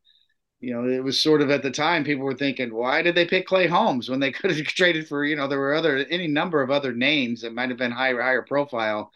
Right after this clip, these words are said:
Well, they knew what they saw in Clay Holmes. He had an electric arm and an electric sinker, so they knew they could work with him. But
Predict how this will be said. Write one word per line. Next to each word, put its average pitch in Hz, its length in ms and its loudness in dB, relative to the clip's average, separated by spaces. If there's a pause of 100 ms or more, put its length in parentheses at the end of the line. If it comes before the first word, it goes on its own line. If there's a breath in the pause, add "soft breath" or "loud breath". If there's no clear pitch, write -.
(400 loud breath)
Well, 131 120 -4
they 143 140 2
knew 156 120 4
what 151 140 6
they 139 100 2
saw 165 340 2
in 127 60 0
Clay 123 240 -2
Holmes. 113 320 -4
He 131 80 -2
had 123 140 0
an 117 80 -2
electric 123 560 -2
arm 120 420 2
and 110 100 0
an 110 120 -6
electric 123 360 -2
sinker, 113 460 -2
so 117 300 0
they 120 160 2
knew 127 200 2
they 127 140 2
could 120 140 -4
work 139 260 0
with 117 140 -4
him. 98 280 -6 (380 loud breath)
But - 100 -6